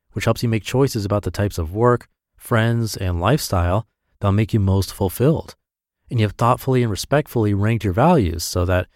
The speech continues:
when two or more of your values conflict, as will inevitably happen at some point, you know where your highest priorities lie, and you can more easily make the right choice for you.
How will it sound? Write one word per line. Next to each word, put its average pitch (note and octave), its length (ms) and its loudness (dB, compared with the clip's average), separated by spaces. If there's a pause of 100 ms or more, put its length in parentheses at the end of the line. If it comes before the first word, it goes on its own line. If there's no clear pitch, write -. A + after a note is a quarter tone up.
(180)
when F#2 220 0
two A#2 260 2
or G#2+ 200 2
more G#2 240 2
of G#2 60 2
your F#2+ 100 2
values F#2+ 360 2
conflict, A#2 680 0 (240)
as F2 160 0
will E2+ 200 0
inevitably F2 520 0
happen G#2+ 320 0
at D#2+ 100 -6
some C3 240 -2
point, E2+ 400 -6 (440)
you G2 140 0
know A#2+ 160 6
where A#2+ 200 4
your G#2+ 140 2
highest A#2 320 -2
priorities G#2 520 0
lie, A#2 500 2
and - 120 -10
you G#2 100 -4
can G2 140 -2
more G2 140 0
easily A#2+ 380 2
make F#2 200 2
the F2+ 100 -2
right F2+ 220 2
choice B2 500 2 (220)
for - 180 -6
you. G2 380 0